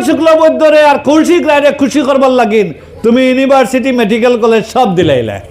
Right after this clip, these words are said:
হ্যাঁ, কারণ তুমি জানো তোমারে হেরা বয় দেখায়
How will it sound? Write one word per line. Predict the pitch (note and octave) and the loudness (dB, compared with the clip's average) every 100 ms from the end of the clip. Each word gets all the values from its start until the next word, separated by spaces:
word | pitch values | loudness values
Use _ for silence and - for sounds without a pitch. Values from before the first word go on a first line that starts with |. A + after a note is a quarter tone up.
| - - - | -20 -16 -4
হ্যাঁ, | E3+ D#4+ - - - - - | -2 -2 -4 -14 -18 -10 -4
কারণ | F#3+ A3 A#3 G#3 | 0 0 0 -2
তুমি | A3+ A3 B3+ A3 | 0 0 2 0
জানো | G#3 A3+ A3+ F#3 - - - - | 0 0 0 -2 -6 -16 -20 -4
তোমারে | G3 G#3+ A#3 A3+ | 0 2 2 2
হেরা | G#3 A3+ G3+ G#3+ | 2 0 0 2
বয় | A#3 G#3+ | 2 0
দেখায় | G#3 G3 D#3+ | 0 0 -2